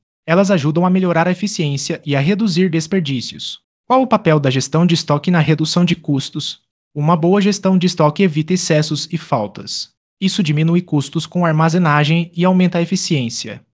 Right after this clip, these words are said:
Métodos de otimização de custos em projetos de logística são aplicáveis a pequenas empresas? Sim, todos os métodos são adaptáveis. Pequenas empresas também podem se beneficiar de estratégias simples e práticas.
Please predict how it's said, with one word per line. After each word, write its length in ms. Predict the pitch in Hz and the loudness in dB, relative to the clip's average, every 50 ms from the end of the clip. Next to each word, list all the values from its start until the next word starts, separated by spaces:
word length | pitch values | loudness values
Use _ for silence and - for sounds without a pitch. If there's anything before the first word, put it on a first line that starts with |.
| _ _ _ _ | _ _ _ _
Métodos 400 | 143 151 175 - 240 214 202 180 | -2 -2 -2 -2 -2 -2 -2 -2
de 80 | 135 139 | -2 -2
otimização 600 | 139 - - 170 175 165 180 175 175 - 165 160 | -6 -2 -2 -2 -2 0 -2 -4 -2 -2 -2 -2
de 100 | 151 151 | -2 -4
custos 460 | 151 - - 180 180 - - 165 151 | -6 -4 -4 -4 -4 -2 -4 -2 -2
em 60 | 160 | -4
projetos 540 | 156 170 165 156 127 147 156 175 175 170 147 | -2 -2 -2 -2 0 0 -2 -2 -2 -4 -4
de 120 | 127 160 | -4 -2
logística 440 | 147 151 139 143 143 - - - 190 | -2 -2 -2 -2 -4 -6 -2 -2 -2
são 220 | 180 - - 185 175 | -2 0 -2 -2 -2
aplicáveis 560 | 165 - 185 185 180 - 185 190 190 202 196 | -2 -2 -4 -4 -2 0 0 0 0 0 0
a 80 | 190 | -2
pequenas 460 | 185 - 180 - - 196 208 220 202 202 | -2 -2 -6 -2 -2 0 0 0 2 2
empresas? 720 | 202 180 - 147 135 131 147 160 175 143 131 - - - _ _ _ _ _ _ _ | 0 0 0 -2 -2 -2 -4 -4 -6 -8 -8 -10 -12 -14 _ _ _ _ _ _ _
Sim, 300 | - 175 165 143 127 - _ _ | 0 0 0 0 -2 -6 _ _
todos 280 | - 190 190 202 202 | 0 0 2 2 2
os 100 | 196 180 | 2 2
métodos 400 | 156 151 151 165 - 185 165 175 | 2 2 0 2 0 0 -2 -2
são 180 | - - 180 170 | 0 0 0 0
adaptáveis. 880 | 156 135 147 147 - _ 147 127 117 107 113 110 113 - - - - _ _ _ _ _ _ _ | 2 0 0 -4 0 _ 0 0 0 0 -4 -6 -8 -8 -10 -12 -12 _ _ _ _ _ _ _
Pequenas 400 | - 135 _ - 196 208 202 180 | -10 -6 _ 0 2 2 2 2
empresas 400 | 185 185 180 160 165 160 165 156 | 0 0 0 -2 -2 0 -2 -4
também 360 | - 214 208 190 180 196 - | -2 0 0 2 2 2 0
podem 320 | 220 - - 220 220 226 226 | 0 0 0 2 2 2 0
se 120 | - - | 0 0
beneficiar 680 | 175 170 185 202 202 202 214 196 - - 156 127 120 120 | 0 2 2 2 2 0 -2 -4 -2 0 0 0 0 -2
de 120 | 113 147 | -2 -4
estratégias 640 | 170 - - 190 180 175 180 180 175 180 180 175 156 | -4 -2 -2 -2 -4 -2 0 0 0 2 2 0 -2
simples 400 | - - 160 156 156 170 151 139 | -2 -2 -2 -2 0 -2 0 0
e 60 | 165 | -2
práticas. 800 | 160 156 147 131 120 120 - - - - - - - - - | -2 0 0 0 0 -2 -6 -10 -12 -14 -12 -10 -10 -10 -10